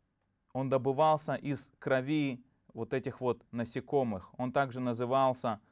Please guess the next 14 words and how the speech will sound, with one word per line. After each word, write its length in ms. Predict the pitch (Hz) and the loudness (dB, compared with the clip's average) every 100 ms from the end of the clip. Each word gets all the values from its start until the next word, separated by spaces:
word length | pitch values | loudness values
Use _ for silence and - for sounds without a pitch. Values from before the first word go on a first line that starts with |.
| _ _ | _ _
карминовой 640 | - 120 135 151 139 123 | -2 0 0 -2 0 0
кислотой. 760 | 120 123 - 123 120 151 117 87 _ _ _ | -2 -6 -4 -2 0 2 2 2 _ _ _
И 520 | 113 117 113 117 110 107 | -6 -2 -2 -2 -2 -2
вот 140 | 117 | -2
эта 160 | 147 135 | -2 0
вот 180 | 131 | 0
карминовая 600 | - 127 139 147 131 123 117 | -2 -4 -4 -4 -2 -2 -4
кислота, 720 | 117 - 131 127 170 156 143 _ - | -8 -4 -2 2 4 4 0 _ -6
она 320 | 110 131 127 | -2 0 0
есть 300 | 127 151 - | 2 -2 0
только 340 | 147 123 127 - | -2 0 -4 -6
у 80 | 117 | -6
самок 500 | - 147 120 101 _ | 0 2 0 -2 _
кошенили. 680 | - 110 123 127 131 95 | -8 -6 -6 -4 -2 -4